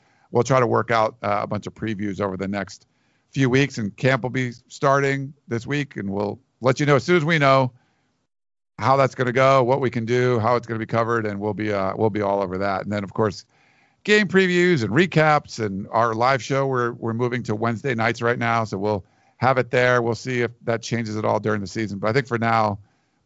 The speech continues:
uh, having everyone come up on a Wednesday night, YouTube, Facebook, Periscope, uh, that should be fun. So we, we did it last week. It was well received, I think. So we'll, uh, we'll keep it going that way for at least a little bit.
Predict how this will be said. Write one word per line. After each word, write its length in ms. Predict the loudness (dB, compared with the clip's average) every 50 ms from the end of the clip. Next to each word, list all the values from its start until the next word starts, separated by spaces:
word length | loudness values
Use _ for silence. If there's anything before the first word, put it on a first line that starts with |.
| _ _ -4
uh, 220 | -2 0 0 2
having 240 | 2 0 0 0 -2
everyone 300 | -4 -2 -2 -4 -4 -4
come 180 | -4 -4 -4 -2
up 180 | -4 -4 -2
on 140 | -4 -4 -4
a 40 | -4
Wednesday 360 | -4 -2 -4 -2 -4 -4 -4
night, 320 | -2 -2 -2 -2 -4 -6 -10 _ _ _ _ _ _
YouTube, 420 | -4 -4 -4 -2 0 -2 -2 0 0
Facebook, 440 | 0 0 0 0 -2 -4 -4 -2
Periscope, 580 | -2 0 0 0 -2 -2 -2 -2 -2 -2 -2 -2
uh, 260 | -2 -2 -2 -2 -2
that 180 | -2 -4 -4 -4
should 100 | -6 -8
be 100 | -8 -8
fun. 280 | -6 -6 -6 -6 -6
So 140 | -6 -4 -4
we, 200 | -2 -2 -4 -6 -8 _ _ _ _
we 80 | 2 4
did 100 | 6 6
it 40 |
last 260 | 6 6 4 2 2 0
week. 200 | -2 -2 -2 -2
It 40 | -2
was 160 | -2 -2 0
well 160 | 0 0 2
received, 340 | 0 -2 -4 -4 -2 -2 0
I 60 | 0
think. 220 | 0 -2 -4 -4 -4
So 140 | -6 -4
we'll, 260 | -2 -2 -2 0 0 0
uh, 180 | 0 -2 -2
we'll 160 | 0 0 0
keep 200 | 2 0 -2 -2
it 80 | -2 -2
going 260 | -2 -2 -2 -2 -2
that 180 | -4 -6 -4 -4
way 120 | -4 -4
for 180 | -4 -4 -4 -4
at 60 | -4
least 180 | -4 -6 -6 -8
a 40 |
little 160 | -6 -6 -6 -4
bit. 220 | -4 -6 -8